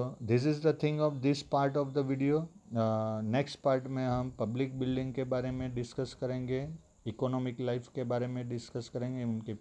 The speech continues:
फूड हैबिट्स के बारे में डिस्कस करेंगे। तो like the video, uh, press the bell icon,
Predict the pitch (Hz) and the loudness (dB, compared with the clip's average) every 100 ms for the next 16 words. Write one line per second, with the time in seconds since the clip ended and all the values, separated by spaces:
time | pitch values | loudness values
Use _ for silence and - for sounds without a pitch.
0 | - 127 123 123 123 - 127 123 120 123 | 0 2 2 0 -4 -6 -4 -2 0 -2
1 | 120 113 - 123 - 123 123 131 151 - | -4 -6 -8 -10 -6 -4 -2 0 -2 -6
2 | _ _ - - _ - 110 107 104 107 | _ _ -20 -20 _ -4 0 2 4 4
3 | 127 131 135 131 135 139 143 151 156 _ | 2 0 0 2 2 4 4 2 -8 _
4 | - - - - 117 107 107 113 123 123 | -18 -14 -14 -8 -2 -2 -2 2 2 2
5 | - 139 127 127 131 131 120 135 139 | -2 -2 2 2 2 0 -2 -6 -4